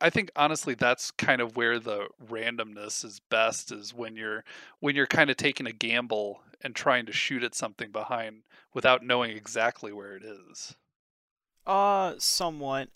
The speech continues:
Speaker 2: I've, I've had a lot of luck with, uh, some systems where indirect fire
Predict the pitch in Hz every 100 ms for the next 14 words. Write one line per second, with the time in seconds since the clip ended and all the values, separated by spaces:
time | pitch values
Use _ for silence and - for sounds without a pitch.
0 | - 156 196 - - 185 214 220 170 143
1 | 139 127 127 - 127 120 - 123 110 -
2 | 143 143 - 131 - 123 120 127 120 113
3 | 139 139 135 127 120 - - 120 123 120
4 | 110